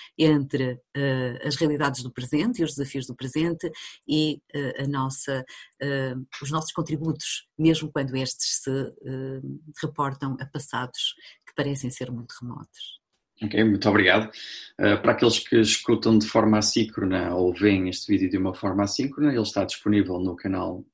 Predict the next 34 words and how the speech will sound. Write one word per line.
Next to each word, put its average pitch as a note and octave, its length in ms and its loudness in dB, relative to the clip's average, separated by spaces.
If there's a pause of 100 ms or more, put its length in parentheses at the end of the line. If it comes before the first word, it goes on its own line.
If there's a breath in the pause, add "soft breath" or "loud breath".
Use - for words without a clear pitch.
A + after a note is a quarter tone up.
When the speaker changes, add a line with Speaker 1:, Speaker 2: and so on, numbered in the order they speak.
Speaker 2:
do - 180 -4
YouTube. F#3+ 500 0 (560 loud breath)
Eh, F#2+ 240 -2
pode F#2+ 440 -4
também G2 220 0
escutar G2 360 -2
através F#2 420 -4
da F#2 480 -2
iniciativa G2 800 -2
da G2 100 -2
Casa F#2+ 340 -4
Comum F#2+ 280 -4
da F#2+ 80 -2
Universidade F#2+ 340 -2
do F2+ 100 -4
Porto, - 300 -8
através F#2 240 -6
do - 60 -16
formato F2+ 320 -4
de - 60 -20
podcast. G#2 760 -6
E G#2 80 2
uma G#2+ 140 4
vez G#2+ 180 4
mais, G#2+ 400 -2
muito A2 400 6
obrigado G2 480 2
por - 100 -2
esta, F#2+ 380 -4
acederem F#2+ 380 -2
a F#2+ 80 -6
fazer G2 260 -4
esta F#2 240 -6
entrevista F#2+ 580 -6